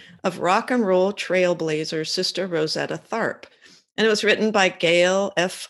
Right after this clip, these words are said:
Wald in two thousand seven. And she,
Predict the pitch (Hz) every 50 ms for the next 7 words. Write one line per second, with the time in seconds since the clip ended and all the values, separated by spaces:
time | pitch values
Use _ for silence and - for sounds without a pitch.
0 | _ - 156 151 165 185 185 175 170 151 143 139 143 147 170 196 233 220 214 _
1 | _ _ _ _ - - _ _ _ _ _ _ _ - 190 180 175 170 165 165
2 | 165 160 160 - - 196 - 190 165 165 165 160 - 175 165 165 160 160 156 -
3 | - - - - - 202 180 156 156 143 135 147 170 190 196 185 _ _ _ _
4 | _ _ - - 170 175 175 175 175 175 170 175 - - - - - - - 202
5 | 196 190 185 175 170 170 165 165 165 165 165 165